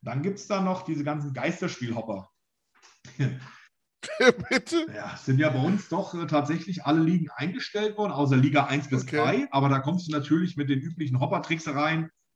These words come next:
Speaker 1: nicht ins Stadion rein, weil außer Offizielle keine Chance. Und, äh, weiter spielen tun ja bei uns auch nur die Regionalliga West und Südwest. Und die, äh,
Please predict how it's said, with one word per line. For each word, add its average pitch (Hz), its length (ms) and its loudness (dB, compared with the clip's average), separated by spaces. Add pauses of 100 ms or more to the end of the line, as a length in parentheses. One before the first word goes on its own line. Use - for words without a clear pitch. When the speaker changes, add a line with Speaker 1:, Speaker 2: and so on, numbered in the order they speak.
Speaker 1:
nicht 131 320 -2
ins 131 120 -4
Stadion 131 420 -2
rein, 113 260 -6
weil 110 260 -6
außer 135 280 0
Offizielle 131 720 2 (400)
keine 127 280 2
Chance. 120 460 -2 (680)
Und, 120 300 -2
äh, 113 440 -4 (960)
weiter 156 360 -2
spielen 170 320 -2
tun 147 140 2
ja 147 80 6
bei 139 80 4
uns 147 80 -2
auch 143 120 2
nur 139 100 4
die 123 100 2
Regionalliga 127 640 0
West 170 260 -8
und 127 80 0
Südwest. 117 640 -6 (480)
Und 123 200 -2
die, 160 240 2
äh, 143 300 4